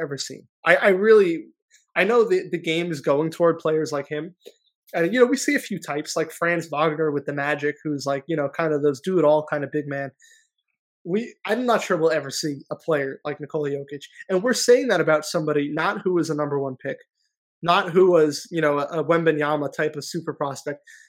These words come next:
somebody who was completely unknown when he was drafted, completely unknown when he came into the N B A. Um, I,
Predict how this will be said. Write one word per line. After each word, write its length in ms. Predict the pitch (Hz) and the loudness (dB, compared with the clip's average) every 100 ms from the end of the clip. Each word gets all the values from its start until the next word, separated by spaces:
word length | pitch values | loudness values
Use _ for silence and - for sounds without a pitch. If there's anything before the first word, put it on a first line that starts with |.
| _ | _
somebody 340 | - 247 302 220 | 0 0 2 -2
who 320 | 180 165 175 _ _ | -4 -8 -18 _ _
was 240 | 156 175 165 | -8 -6 -6
completely 640 | - 165 - 240 240 214 202 | -8 -8 -8 -8 -6 -8 -4
unknown 480 | 180 170 156 135 147 | -2 0 0 0 -6
when 80 | |
he 80 | 156 | -4
was 120 | 139 | -6
drafted, 440 | - 139 135 151 147 | -4 -4 -4 -12 -10
completely 480 | 185 175 247 208 196 | -10 -6 -4 0 2
unknown 420 | 180 180 175 165 | 2 2 2 0
when 100 | 165 | 0
he 120 | 160 | -2
came 260 | - 220 202 | 0 0 0
into 180 | 147 | -2
the 140 | 147 147 | -2 -2
N 80 | 143 | -4
B 160 | 139 | -8
A. 720 | 131 135 _ _ _ _ - 170 | -8 -12 _ _ _ _ 0 4
Um, 160 | 160 | 4
I, 200 | - 170 | 2 -2